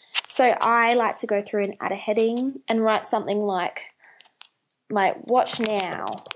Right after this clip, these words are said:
or "Let's go," or "Live now." Whatever it is you're promoting,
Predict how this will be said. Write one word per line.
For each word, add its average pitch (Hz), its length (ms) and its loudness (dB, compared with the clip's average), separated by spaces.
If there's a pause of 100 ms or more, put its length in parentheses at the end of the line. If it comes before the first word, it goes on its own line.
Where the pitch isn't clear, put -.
(160)
or 190 640 2 (1120)
"Let's - 300 0
go," 165 500 0 (1600)
or 190 560 2 (1120)
"Live 196 480 2
now." 165 440 -4 (1400)
Whatever 262 400 4
it 233 80 4
is 226 340 4
you're 196 360 2
promoting, 254 760 0